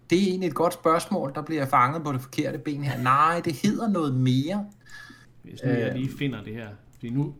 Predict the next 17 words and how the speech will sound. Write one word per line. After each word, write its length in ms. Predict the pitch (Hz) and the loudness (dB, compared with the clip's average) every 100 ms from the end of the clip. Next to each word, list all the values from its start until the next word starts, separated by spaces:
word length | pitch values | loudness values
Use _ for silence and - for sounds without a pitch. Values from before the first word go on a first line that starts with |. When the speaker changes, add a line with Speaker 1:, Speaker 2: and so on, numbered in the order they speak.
| - | -10
Speaker 2:
når 140 | 131 | -8
jeg 120 | 117 | -8
sidder 200 | 113 147 | -4 2
Speaker 1:
Ja. 140 | 139 165 | 2 2
Speaker 2:
ved 60 | 139 | -4
computeren, 580 | 110 - 151 175 110 | -6 -4 -4 -4 -10
så 100 | - 123 | -12 -12
kan 100 | 127 | -12
jeg 120 | 110 | -12
jo... 100 | 98 101 - _ - - | -14 -16 -20 _ -20 -8
Monster 340 | 135 156 - | -6 -6 -6
Boy 180 | 160 147 | -8 -6
and 140 | 123 117 | -6 -8
the 80 | 120 - | -12 -12
Cursed 160 | - | -6
Speaker 1:
Altså, 240 | 139 - - | -6 -6 -8
Speaker 2:
Kingdom, 360 | 160 175 190 | -8 -8 -8